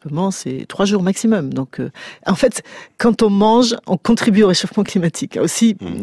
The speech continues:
Speaker 1: quand on mange pas bio, en tout cas, et, et bio et local. Donc, il s'est dit, il faut qu'on, ben, qu'on mette en place, par exemple, une ferme urbaine. C'est un jardin de cocagne, euh, confié à l'association Icar, qui fait de la réinsertion,
Speaker 2: Mm.
Speaker 1: mais ils font aussi cinq cents paniers par semaine. Ils, ils fournissent des, des aliments bio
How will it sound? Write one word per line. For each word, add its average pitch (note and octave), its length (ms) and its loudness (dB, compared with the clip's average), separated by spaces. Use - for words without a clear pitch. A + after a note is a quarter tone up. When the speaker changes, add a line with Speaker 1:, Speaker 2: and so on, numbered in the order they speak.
Speaker 1:
quand E3 200 -4
on D#3 120 0
mange C#3+ 200 -2
pas C#3 120 0
bio, D#3 220 0
en B2+ 60 -6
tout - 120 -12
cas, - 120 -10
et, C3 220 -4
et - 20 0
bio D3 260 2
et D3 60 2
local. D#3 340 -2
Donc, G3+ 140 2
il F#3 60 -2
s'est F3+ 160 2
dit, G#3+ 260 2
il D#3+ 140 -2
faut F3 200 0
qu'on, C#3+ 280 -2
ben, A2 120 -12
qu'on - 120 -6
mette B2+ 140 -4
en B2 80 -4
place, B2+ 240 -2
par A#2 140 -2
exemple, A#2+ 260 -4
une A#2+ 80 -8
ferme C3 320 -4
urbaine. A3 580 0
C'est - 180 -10
un C3+ 80 -2
jardin C3+ 220 -4
de C3+ 60 -4
cocagne, G#3+ 580 0
euh, B2 400 -4
confié C#3+ 340 -6
à B2+ 60 -2
l'association A#2+ 540 -8
Icar, G#3 400 -4
qui - 120 -10
fait C#3+ 100 -8
de C#3 40 -4
la B2+ 80 -2
réinsertion, B2+ 500 -4
Speaker 2:
Mm. C4 60 0
Speaker 1:
mais F3 60 0
ils B2+ 40 -4
font C3+ 160 -6
aussi B2+ 220 -6
cinq A#2+ 160 -4
cents B2+ 160 -6
paniers A#2+ 280 -4
par A2 180 -10
semaine. F#3+ 400 -2
Ils, C#3+ 120 -6
ils D3+ 240 0
fournissent D#3+ 480 -2
des, A#2+ 260 -2
des A2 320 -4
aliments C3 320 -2
bio C#3+ 320 -2